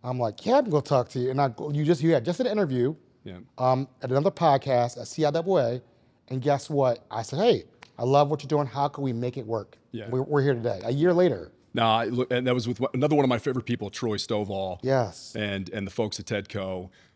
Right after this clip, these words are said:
Speaker 2: Uh, if you wanna be with community, you have to be in community,
Speaker 1: Yes.
Speaker 2: right? That's the mindset. And, and so, you know, the fact that you, just to hear you talk about it and, and to say that you think of CareFirst synonymous with Baltimore,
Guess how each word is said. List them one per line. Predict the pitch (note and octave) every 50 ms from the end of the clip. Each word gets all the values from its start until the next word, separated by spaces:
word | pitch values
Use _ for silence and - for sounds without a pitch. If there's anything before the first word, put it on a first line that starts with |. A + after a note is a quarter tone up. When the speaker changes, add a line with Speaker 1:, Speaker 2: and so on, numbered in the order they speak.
| _ _ -
Speaker 2:
Uh, | G2+ G2+ G2 F#2+ - _ _ _ _
if | - B2 A2
you | A#2+ B2+ A#2+
wanna | C#3 D#3+ D#3+ C#3
be | A#2 A#2+
with | G#2+ G2 G#2+ A2+ - -
community, | - A#2 B2 B2 A#2 A2
you | G2+ G2 G2
have | F2+ -
to | -
be | F2+ G2 - F2+
in | F2+ F2
community, | - - F2+ F#2 G2+ G2+ - - -
Speaker 1:
Yes. | A2+ G2+ F2+
Speaker 2:
right? | A2+ A2 G2+ -
That's | - G2 - -
the | G#2+
mindset. | G2 F#2 F2+ F2 - - - G2+ G2 G2 - - _ _ _ _ _ _ _ _ _ _ -
And, | A2 A2+ A2+ B2
and | A2 G#2
so, | - - B2 G#2+ G#2 G2+ G#2 -
you | A2+ G#2
know, |
the | G2 G2
fact | - A#2+ A#2 A#2 A2 -
that | A2 G2+ F#2+ -
you, | A2 F#2+
just | A2+ B2+ -
to | A#2
hear | F#2 G2+ B2 B2+
you | A#2+ G2+ F#2+ G2 F#2+
talk | - - A#2+ G#2 G2+ -
about | G2 F2 G2+ G2 F#2 F#2+
it | F#2+ F2+ E2+ -
and, | G2+ F#2+ G2 -
and | G#2
to | F#2+ G2
say | - - G#2+ F#2+
that | F#2+ G2
you | F#2+ G2 F#2
think | - - - A#2+ G#2+ - -
of | G2+ -
CareFirst | - - G2+ G2 - - G#2 G2 -
synonymous | - - G2 F#2+ F2+ F#2 F#2 F2+ F#2 - -
with | G2+ -
Baltimore, | - G2+ F#2 G2 - A2+ A2+ A2+ A#2 A#2